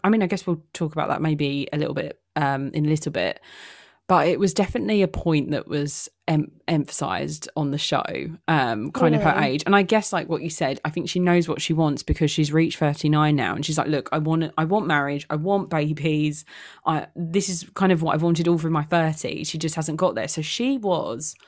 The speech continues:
Speaker 1: basically on a mission, I feel. She was, like,
Speaker 2: Yeah.
Speaker 1: steamrolling through the season, um, her, her season of The Bachelorette, sorry, um, to, to get that, to get what she wanted.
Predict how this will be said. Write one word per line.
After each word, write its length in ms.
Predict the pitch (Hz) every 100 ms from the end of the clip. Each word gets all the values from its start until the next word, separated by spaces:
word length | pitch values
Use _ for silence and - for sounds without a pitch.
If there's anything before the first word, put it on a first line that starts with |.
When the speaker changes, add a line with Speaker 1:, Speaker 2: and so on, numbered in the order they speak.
| _ _ _ -
Speaker 1:
basically 300 | 233 277 233
on 80 | 151
a 60 |
mission, 400 | 151 170 - 123
I 100 | 123
feel. 480 | 147 135 113 113 127
She 120 | -
was, 100 | 175
like, 140 | 190 190
Speaker 2:
Yeah. 280 | 190 190 202
Speaker 1:
steamrolling 720 | 220 247 240 165 156 147 151
through 480 | 156 160 143 143 - -
the 260 | 156 156 151
season, 720 | 156 175 160 156 117 90 123 151 - - -
um, 300 | 160 139 135
her, 200 | 160 151 165
her 220 | 185 170
season 460 | - 135 143 107
of 80 | 135
The 80 | -
Bachelorette, 460 | 143 - 135 135 -
sorry, 600 | 135 131 110 143 - -
um, 500 | 156 151 147 147 - _ _ _ 165
to, 340 | - 170 151 -
to 160 | -
get 240 | 156 185 -
that, 300 | 120 - -
to 120 | 156
get 140 | 160
what 100 | 135
she 120 | -
wanted. 640 | 151 156 151 - 80 147